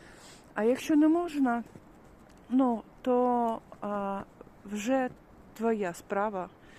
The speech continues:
а, ц-, з цим чоловіком, з цією людиною». Так що, а, усім нам бажаю веселого і щасливого Пуріма,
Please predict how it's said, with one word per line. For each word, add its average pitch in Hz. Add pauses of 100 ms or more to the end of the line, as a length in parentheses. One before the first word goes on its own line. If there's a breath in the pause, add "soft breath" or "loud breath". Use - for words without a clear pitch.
(360 loud breath)
а, 185 (120)
ц-, - (180)
з -
цим 202
чоловіком, 175
з -
цією 180
людиною». 170 (680 loud breath)
Так 220
що, 240 (380)
а, 214 (100)
усім 269
нам 226
бажаю 214 (2000 loud breath)
веселого 220
і 190
щасливого 220
Пуріма, 180